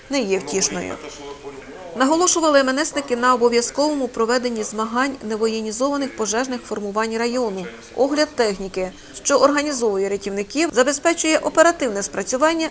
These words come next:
в разі пожежі. Голова райдержадміністрації Віталій Волошкевич акцентував увагу на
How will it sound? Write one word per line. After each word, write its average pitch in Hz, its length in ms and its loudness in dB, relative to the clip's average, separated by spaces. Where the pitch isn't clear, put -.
в 208 100 -6
разі 202 240 0
пожежі. 190 500 -4
Голова 269 320 6
райдержадміністрації 262 960 2
Віталій 220 300 2
Волошкевич 302 600 0
акцентував 208 580 0
увагу 247 440 2
на 208 260 2